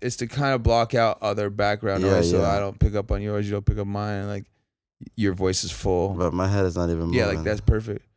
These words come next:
Speaker 1: No, but, like, when you're like this.
Speaker 2: When do I go like that?
Speaker 1: Don't go like that?
Speaker 2: Nah.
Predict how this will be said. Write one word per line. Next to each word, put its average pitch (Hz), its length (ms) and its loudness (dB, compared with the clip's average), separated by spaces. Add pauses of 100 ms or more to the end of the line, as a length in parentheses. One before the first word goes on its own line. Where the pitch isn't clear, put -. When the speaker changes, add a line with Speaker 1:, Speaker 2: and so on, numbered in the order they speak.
(160)
Speaker 1:
No, 120 140 0
but, 110 140 0
like, 98 160 -4
when 101 120 -4
you're 104 100 -2
like 107 180 -4
this. 110 340 -10 (380)
Speaker 2:
When 92 140 -12
do 87 80 0
I 87 80 0
go 85 100 -2
like 80 220 -4
that? 80 200 -10 (720)
Speaker 1:
Don't 113 160 2
go 117 120 4
like 123 160 4
that? 156 500 -2
Speaker 2:
Nah. 151 120 -8